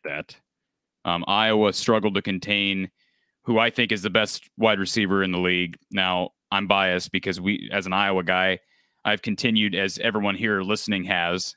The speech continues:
if you're an Iowa fan, you've continued to see Bell burn Iowa cornerbacks year after year after year, literally.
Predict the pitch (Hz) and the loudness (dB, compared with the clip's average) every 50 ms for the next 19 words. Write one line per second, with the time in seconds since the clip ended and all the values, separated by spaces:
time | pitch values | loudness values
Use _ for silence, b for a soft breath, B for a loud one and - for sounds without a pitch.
0 | _ _ - 95 92 90 90 90 87 87 87 85 - - 90 87 90 92 95 92 | _ _ -4 -2 0 0 0 0 0 -2 -4 -4 -4 -4 -4 -2 -2 -2 -2 -2
1 | - - 110 98 - - 107 104 98 92 90 - - 101 95 85 82 92 95 92 | -4 -6 -6 -6 -4 -2 -2 0 0 0 -2 -2 -2 -2 -2 0 0 2 2 2
2 | 92 92 87 92 87 - 107 110 110 107 101 98 92 90 87 - _ _ _ _ | 2 0 -2 -2 0 2 2 4 4 2 2 2 0 0 -2 -6 _ _ _ _
3 | _ _ _ _ _ _ _ _ _ _ - 107 107 110 104 98 90 - - 117 | _ _ _ _ _ _ _ _ _ _ 0 2 2 2 2 0 -2 -2 0 0
4 | 107 101 90 82 90 85 87 - - - - - _ _ _ - 95 101 110 110 | 2 2 2 2 0 0 0 -2 -4 -6 -8 -8 _ _ _ -6 -2 0 2 2
5 | 101 92 90 87 87 101 - _ _ - 104 98 - - 98 95 90 98 110 107 | 2 2 0 0 -2 -6 -12 _ _ -4 -2 -2 0 0 0 2 2 2 4 4
6 | 101 98 90 87 90 - _ _ _ - - 95 - - 104 95 87 85 92 92 | 4 4 2 0 -2 -4 _ _ _ -6 -4 -4 -2 0 0 0 0 2 2 2
7 | 92 90 78 78 - _ _ _ _ _ _ 98 95 104 95 101 98 92 85 82 | 2 0 -2 -4 -10 _ _ _ _ _ _ -2 0 0 2 2 0 0 0 -2
8 | 78 85 | -4 -6